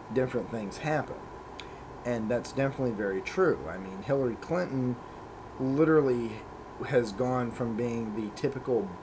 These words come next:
bourgeois liberal, you know, to being the, to being a very central,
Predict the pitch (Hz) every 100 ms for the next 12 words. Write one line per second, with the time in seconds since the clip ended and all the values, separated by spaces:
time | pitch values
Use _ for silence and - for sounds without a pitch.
0 | - 120 131 123 120 110 101 104 170 147
1 | 107 90 92 - - - - - - -
2 | - - - 131 123 107 101 - - 123
3 | 117 127 120 113 113 113 117 110 101 -
4 | 123 107 131 127 123 120 127 123 113 -
5 | 131 131 - 139 120 113 107